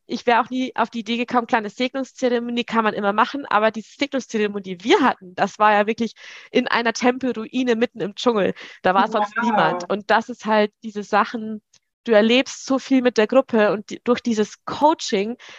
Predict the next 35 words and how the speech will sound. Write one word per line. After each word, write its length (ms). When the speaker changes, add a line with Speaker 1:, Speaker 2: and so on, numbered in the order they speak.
Speaker 1:
erlebst 400
du 40
diese 220
Sachen 320
aber 220
auch 120
noch 160
mal 140
viel 380
intensiver. 760
Und 160
es 200
sind 280
eigentlich 520
so 340
die, 160
mit, 280
also 220
mitunter 380
die 120
besten 320
zehn 200
Tage 280
gewesen, 360
die 80
ich 100
jemals 340
hatte, 420
weil 120
einfach 280
so 140
viel 180
passiert 520
ist 360
und 140